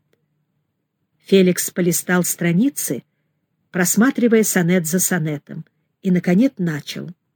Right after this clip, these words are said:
Я наблюдал, как солнечный восход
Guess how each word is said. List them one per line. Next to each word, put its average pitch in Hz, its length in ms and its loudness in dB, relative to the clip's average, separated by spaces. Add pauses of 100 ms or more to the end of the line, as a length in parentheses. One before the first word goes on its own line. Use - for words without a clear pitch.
(600)
Я 196 260 4
наблюдал, 196 760 2 (840)
как 175 180 -6
солнечный 226 920 4
восход 156 680 -2